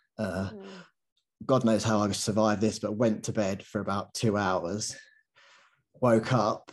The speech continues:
Speaker 1: um, and sort of thought, "Um, I'm, hopefully I'll be okay," um, and began vomiting again. That's when he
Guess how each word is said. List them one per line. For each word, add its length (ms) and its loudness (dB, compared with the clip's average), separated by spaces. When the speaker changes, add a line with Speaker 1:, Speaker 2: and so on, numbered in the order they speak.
Speaker 1:
um, 580 2
and 500 -2
sort 200 -6
of 80 -12
thought, 300 -4
"Um, 260 -8
I'm, 160 -4
hopefully 380 -2
I'll 80 0
be 160 0
okay," 480 -2
um, 540 0
and 460 0
began 280 0
vomiting 480 -2
again. 420 -2
That's 260 -2
when 140 2
he 500 -4